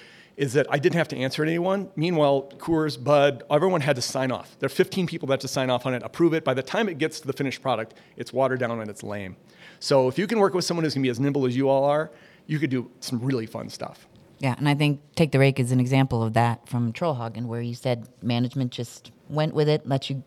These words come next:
Speaker 2: let you do what you wanted to do with that. So, um,
Speaker 1: Yeah, it's Pat
Speaker 2: yeah,
Speaker 1: Moore.
Speaker 2: yeah.
Speaker 1: Pat, Pat did. I know we were
Speaker 2: Yeah.
Speaker 1: talking about that.
Speaker 2: Um, what are your thoughts on influencers,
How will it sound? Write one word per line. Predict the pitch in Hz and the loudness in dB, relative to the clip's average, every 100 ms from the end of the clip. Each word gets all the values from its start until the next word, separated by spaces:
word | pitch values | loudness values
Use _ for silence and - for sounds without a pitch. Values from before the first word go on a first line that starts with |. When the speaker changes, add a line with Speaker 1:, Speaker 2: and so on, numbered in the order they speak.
| _ - | _ -2
Speaker 2:
let | 127 - | -2 -2
you | 135 131 - - - - - - - | -8 -8 -16 -20 -20 -20 -20 -20 -10
do | 143 | -4
what | 151 - | -4 -6
you | 135 | -6
wanted | 139 120 | -4 -4
to | 123 | 2
do | 139 | 6
with | 131 | 6
that. | 101 - - | 6 -2 -2
So, | 120 120 117 - | -2 0 -2 0
um, | 127 123 120 127 - - - - - - - _ _ - - | 2 4 2 0 -6 -20 -20 -20 -20 -20 -20 _ _ -20 0
Speaker 1:
Yeah, | 151 208 | 2 2
it's | 190 | 4
Pat | 165 165 | 2 4
Speaker 2:
yeah, | 151 | 2
Speaker 1:
Moore. | 220 - | 0 -2
Speaker 2:
yeah. | 139 | 2
Speaker 1:
Pat, | 170 - - | 2 0 -4
Pat | 139 135 | -4 0
did. | 117 | -2
I | |
know | 117 123 120 135 | -2 -4 -6 -6
we | |
were | 131 | -2
Speaker 2:
Yeah. | 123 | -2
Speaker 1:
talking | 135 | -2
about | 110 107 107 _ _ _ _ | -6 -10 -14 _ _ _ _
that. | 156 | 2
Speaker 2:
Um, | 147 143 143 139 - _ _ _ _ - | 4 4 4 2 -2 _ _ _ _ -2
what | 240 | 2
are | 330 | 2
your | 320 | 2
thoughts | 247 - | 2 2
on | 196 | 2
influencers, | 175 - 143 113 - 76 - - | 2 0 0 -2 -4 -8 -8 -14